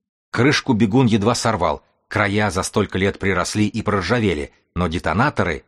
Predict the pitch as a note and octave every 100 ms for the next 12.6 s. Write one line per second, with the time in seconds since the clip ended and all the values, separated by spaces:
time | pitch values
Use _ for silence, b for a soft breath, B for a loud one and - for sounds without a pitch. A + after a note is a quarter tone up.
0 | - E2 G2+ A2+ F#2 F2+ F#2 E2+ - A#2
1 | A#2+ F2+ F2+ G2 G2 F2+ F#2+ F2+ F2+ G2
2 | - F#2 F#2 F2 C#2+ C#2+ b b _ -
3 | A#2 F#2+ F2+ A2 B2+ B2+ - - _ G2+
4 | A#2+ A#2+ B2+ - - F#2 E2 C#2+ C2+ -
5 | _ _ _ _ _ _ _ _ _ D#2+
6 | - - D#2+ D#2+ G#2 - - F2+ - E2
7 | D#2+ G#2 A#2 F#2 - - _ - - -
8 | G#2+ G2+ G2 - G2 F2+ G2+ F#2+ F#2 F2+
9 | F2 F#2+ G2 D#2 F#2+ D2+ - - _ _
10 | _ _ - F#2 E2+ D#2+ D#2+ D#2 D#2 G#2
11 | G#2+ - _ - A#2+ A2+ - A2 F#2 F2
12 | D#2+ E2 D#2+ C#2 C#2